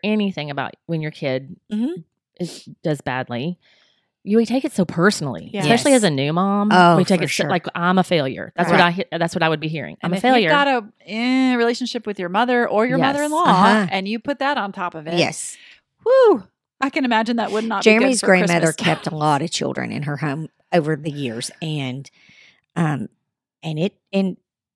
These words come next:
Speaker 2: it changed. It changed relationships that she had with, with people who had been friends before. And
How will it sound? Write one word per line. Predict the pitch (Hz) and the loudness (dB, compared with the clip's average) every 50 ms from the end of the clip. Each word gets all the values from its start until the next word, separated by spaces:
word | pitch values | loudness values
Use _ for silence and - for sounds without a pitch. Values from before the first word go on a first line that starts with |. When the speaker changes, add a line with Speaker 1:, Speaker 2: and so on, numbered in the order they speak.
| _ _ _ - | _ _ _ -6
Speaker 2:
it | 202 208 - | -6 -4 -2
changed. | - 196 180 214 269 262 196 - - - - | -2 -2 0 0 0 0 -2 -2 -4 -6 -4
It | - 190 - | -4 -4 -2
changed | - - 220 226 233 - - | -2 -2 0 0 0 -2 -2
relationships | 214 196 190 180 202 - 196 190 - 175 156 - | -2 -2 -2 -2 -2 -2 -4 -4 -4 -6 -6 -8
that | - 151 - | -8 -8 -6
she | - - 180 175 | -6 -4 -4 -4
had | 165 175 170 165 170 | -2 0 -2 0 0
with, | 160 156 151 - _ _ - - - - - - _ _ | -2 -2 -4 -6 _ _ -20 -20 -20 -20 -20 -20 _ _
with | - 170 160 - - _ _ _ _ _ _ _ _ _ | -4 -4 -4 -4 -6 _ _ _ _ _ _ _ _ _
people | - 185 185 185 190 170 | -6 -6 -2 0 0 4
who | 170 196 185 | 6 6 6
had | 175 165 | 4 4
been | 185 165 156 | 0 -2 -2
friends | - 170 170 175 170 165 160 | -2 -2 -2 0 -2 -2 -2
before. | 170 - - 196 - - | -4 -2 0 0 0 0
And | 240 247 | -2 -6